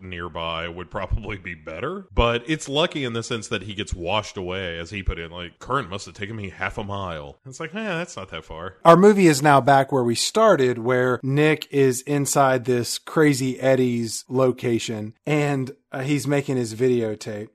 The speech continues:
Speaker 2: He sends it to Sam Neill, and Alice is there with Sam Neill and a bunch of henchmen. How long has Alice been with Sam Neill and the henchmen? Like, days? Weeks?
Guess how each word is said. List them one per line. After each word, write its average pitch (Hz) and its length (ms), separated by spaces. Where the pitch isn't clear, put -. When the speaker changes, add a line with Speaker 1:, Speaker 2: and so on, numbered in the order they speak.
Speaker 2:
He 139 300
sends 208 400
it 190 180
to 139 180
Sam 156 400
Neill, 110 460
and 131 280
Alice 208 420
is 117 160
there 117 200
with 107 120
Sam 120 300
Neill 113 220
and 110 80
a 107 40
bunch 120 220
of 104 120
henchmen. 113 520
How 427 320
long 320 260
has 151 280
Alice 135 420
been 123 300
with 107 140
Sam 120 340
Neill 110 420
and 113 200
the 98 60
henchmen? 104 480
Like, 104 380
days? 139 580
Weeks? 120 600